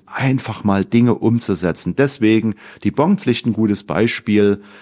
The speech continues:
Einfach umsetzen. Es ist aufgeschrieben. Was hindert daran, diese Dinge einfach anzugehen?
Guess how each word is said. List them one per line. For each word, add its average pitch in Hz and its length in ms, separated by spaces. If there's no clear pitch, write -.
Einfach 123 640
umsetzen. 95 640
Es - 140
ist - 240
aufgeschrieben. 101 800
Was 180 320
hindert 165 460
daran, 123 500
diese 120 340
Dinge 98 440
einfach 78 400
anzugehen? - 480